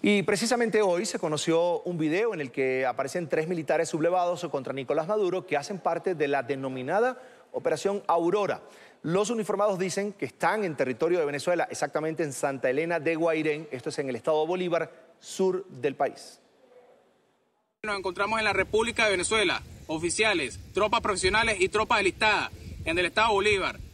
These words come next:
Speaker 2: con el objetivo fundamental de cumplir con nuestro deber, amparado en los artículos tres tres tres y tres cincuenta de nuestra Constitución, que nos autoriza en nuestra condición profesional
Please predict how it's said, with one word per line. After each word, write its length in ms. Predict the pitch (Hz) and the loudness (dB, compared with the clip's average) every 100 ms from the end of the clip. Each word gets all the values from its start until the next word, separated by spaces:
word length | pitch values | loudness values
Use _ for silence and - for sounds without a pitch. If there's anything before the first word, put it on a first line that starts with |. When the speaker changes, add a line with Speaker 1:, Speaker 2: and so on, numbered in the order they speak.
| - - - | -20 -20 -10
Speaker 2:
con 180 | 170 175 | -4 0
el 80 | 180 | 0
objetivo 340 | 190 185 220 | 0 0 2
fundamental 500 | 226 220 208 190 233 | 2 2 0 2 2
de 100 | 233 | 2
cumplir 380 | 208 185 202 220 | 0 2 2 2
con 160 | 208 | 2
nuestro 320 | 196 185 190 185 | 2 2 2 2
deber, 340 | 185 202 139 - - - - | 2 2 -2 -10 -14 -14 -4
amparado 440 | - 170 185 196 240 | 0 2 4 4 4
en 40 | |
los 100 | 226 | 2
artículos 400 | 208 226 233 226 | 0 0 2 2
tres 220 | - 226 | 2 0
tres 180 | 226 262 | 2 0
tres 220 | - 240 226 | 2 2 2
y 120 | 214 | 0
tres 180 | 208 202 | 0 2
cincuenta 440 | 226 240 226 233 | 2 2 2 4
de 60 | 220 | 2
nuestra 200 | 202 196 | 2 2
Constitución, 680 | 190 185 175 220 208 139 - - | 2 2 2 4 2 0 -6 -4
que 120 | 165 | 0
nos 100 | 175 | 2
autoriza 640 | 175 170 185 226 - 240 214 | 2 2 2 2 4 2 2
en 120 | 196 | 0
nuestra 200 | 185 190 | 0 0
condición 340 | 180 170 208 | 0 0 0
profesional 600 | 214 208 190 190 214 233 | 0 0 2 4 4 2